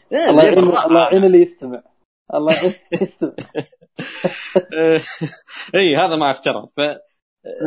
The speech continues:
Speaker 1: عندنا هالثلاث خطوط و-، وكلها فيها مشاكل. يعني لو فاز هذا كيف بترتب أمور هذا؟ كيف ب-، فمشكلة،
Speaker 2: أنا
Speaker 1: مشكلة.
Speaker 2: أتوقع، أنا
Speaker 1: مم.
Speaker 2: أعتقد أن أنا، يعني، شخصيا لو أنا
Speaker 1: مم.
Speaker 2: الكاتب ممكن
Speaker 1: مم.
Speaker 2: إني أسوي هذا ال-،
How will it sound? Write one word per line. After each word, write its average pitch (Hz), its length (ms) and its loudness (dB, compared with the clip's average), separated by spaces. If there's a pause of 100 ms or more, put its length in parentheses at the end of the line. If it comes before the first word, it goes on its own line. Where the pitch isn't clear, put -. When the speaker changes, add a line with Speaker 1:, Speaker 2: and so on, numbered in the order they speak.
(140)
Speaker 1:
عندنا 190 480 -2
هالثلاث 165 380 0
خطوط - 440 -10 (200)
و-، 175 240 0
وكلها 247 300 0
فيها 165 180 -4
مشاكل. 120 520 -4
يعني 127 160 -2
لو 156 120 2
فاز 160 240 0
هذا 165 300 -2 (240)
كيف 165 220 -2
بترتب 143 480 -4
أمور 135 260 0
هذا؟ 113 280 -4
كيف 160 200 -2
ب-، 156 120 -4 (480)
فمشكلة، 147 1000 6
Speaker 2:
أنا - 80 4
Speaker 1:
مشكلة. 226 160 4
Speaker 2:
أتوقع، - 440 0 (320)
أنا 185 140 2
Speaker 1:
مم. 175 60 -2
Speaker 2:
أعتقد 180 460 -2 (120)
أن 139 260 -6 (160)
أنا، 147 220 -4
يعني، 135 320 -8
شخصيا 156 580 -2 (220)
لو 127 140 -4
أنا 135 260 -2
Speaker 1:
مم. - 200 -10 (500)
Speaker 2:
الكاتب 160 480 2 (360)
ممكن 170 320 0
Speaker 1:
مم. 180 60 2
Speaker 2:
إني 160 180 -4
أسوي 160 300 0
هذا 135 300 2
ال-، 107 560 -8